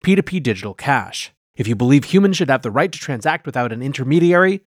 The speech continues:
you must oppose this bill. Call your senators. This is the big fight.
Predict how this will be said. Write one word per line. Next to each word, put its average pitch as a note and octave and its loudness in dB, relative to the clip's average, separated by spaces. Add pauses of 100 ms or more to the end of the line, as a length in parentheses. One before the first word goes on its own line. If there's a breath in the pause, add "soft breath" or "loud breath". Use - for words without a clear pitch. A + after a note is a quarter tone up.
(120)
you C#3 -4
must E3 2
oppose A2+ -4
this - -12
bill. B2+ 0 (300)
Call C#3 -2
your E3 -6
senators. F#3+ -2 (100)
This D3+ 0 (140)
is B2+ 2
the C#3 0
big G#2 -2 (120)
fight. - -6